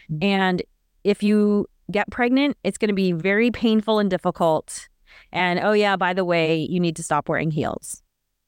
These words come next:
Speaker 1: Oh. <laughs>
Speaker 2: And I was thirty-two. And, you know, the, what the doctor said to me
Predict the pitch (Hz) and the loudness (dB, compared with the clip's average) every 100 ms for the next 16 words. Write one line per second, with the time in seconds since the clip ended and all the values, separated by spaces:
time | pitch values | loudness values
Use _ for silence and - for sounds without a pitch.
0 | _ - 175 190 220 - 208 165 208 277 | _ -2 0 -2 -4 -2 -2 0 0 0
1 | 185 - 240 233 269 277 - 311 330 339 | 0 -2 0 0 0 -2 -2 0 2 0
2 | - 453 - 143 160 - _ _ _ 254 | 2 2 2 0 -4 -10 _ _ _ 0
3 | 262 262 254 262 247 233 - _ _ _ | 2 2 2 2 2 0 -4 _ _ _
4 | _ _ _ 240 254 233 214 214 233 185 | _ _ _ 0 2 2 0 0 -2 -2
5 | - 196 254 - 233 220 214 254 302 254 | -8 -2 -2 0 -2 0 0 0 -2 -2
6 | - 180 190 - 254 294 320 359 | 0 -2 -2 0 2 4 2 0